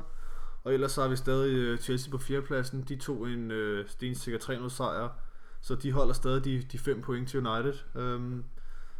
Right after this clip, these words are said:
så det er spændende at se, hvordan det, det hele flasker sig. Vi har så stadig Arsenal, der ligger, øh, en del nede i tabellen. Tiende plads, og med faktisk Crystal Palace, som de, som de spillede uafgjort mod, øh, på niende pladsen med et point mere.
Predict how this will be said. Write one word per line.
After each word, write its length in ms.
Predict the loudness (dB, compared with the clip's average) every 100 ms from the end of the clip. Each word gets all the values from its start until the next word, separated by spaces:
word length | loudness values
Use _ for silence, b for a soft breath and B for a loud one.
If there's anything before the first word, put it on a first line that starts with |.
| b b -6
så 120 | -2
det 80 | 0
er 40 |
spændende 340 | 2 2 4 4
at 60 |
se, 240 | 4 2 4
hvordan 280 | 4 4
det, 400 | 2 2 2 2
det 80 | 0
hele 140 | -2 0
flasker 380 | 2 2 2
sig. 160 | 0 0
Vi 60 | 2
har 120 | 2
så 140 | 0
stadig 240 | 0 2 2
Arsenal, 380 | 2 2 0 0
der 80 | 2
ligger, 320 | 2 2 4
øh, 420 | 4 2 2 0 -2 b b b b -2 -2
en 160 | -2 -2
del 260 | -2 0 2
nede 140 | 2
i 20 |
tabellen. 460 | 2 0 0 0 -4
Tiende 280 | -4 -4 -2
plads, 460 | 0 0 0 -8 -6
og 100 | -2
med 200 | -2 0
faktisk 360 | 0 0 -2
Crystal 260 | -4 -2 0
Palace, 360 | 0 0 0
som 240 | -2 -2 0
de, 340 | 0 2 0 B B B B 0
som 120 | -2
de 60 |
spillede 280 | -2 0 2
uafgjort 400 | 2 2 2 2
mod, 360 | 2 2 2 2
øh, 280 | 0 0 0
på 100 | 0
niende 200 | 0 0
pladsen 360 | 6 8 8
med 80 | 6
et 100 | 2
point 180 | -2 -2
mere. 280 | 0 0